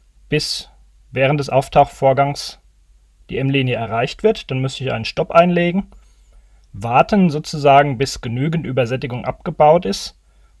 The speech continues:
um ein Stückchen weiter auftauchen zu können, dann wieder die M-Linie zu erreichen, dann wieder ein Stückchen weiter auftauchen und schließlich über diesen Prozess die Oberfläche zu erreichen mit einer Übersättigung, die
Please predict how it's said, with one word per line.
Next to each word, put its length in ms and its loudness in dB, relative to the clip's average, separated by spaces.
um 200 -4
ein 100 -6
Stückchen 360 -8
weiter 320 0
auftauchen 480 2
zu 120 -12
können, 200 0
dann 140 0
wieder 180 2
die 120 -4
M-Linie 480 -4
zu 180 -8
erreichen, 580 0
dann 160 -6
wieder 180 2
ein 80 -4
Stückchen 340 -8
weiter 280 0
auftauchen 600 -4
und 220 2
schließlich 640 -4
über 160 -6
diesen 280 -6
Prozess 640 -4
die 80 -8
Oberfläche 540 0
zu 140 -8
erreichen 500 -4
mit 160 -8
einer 100 -6
Übersättigung, 760 -6
die 220 -8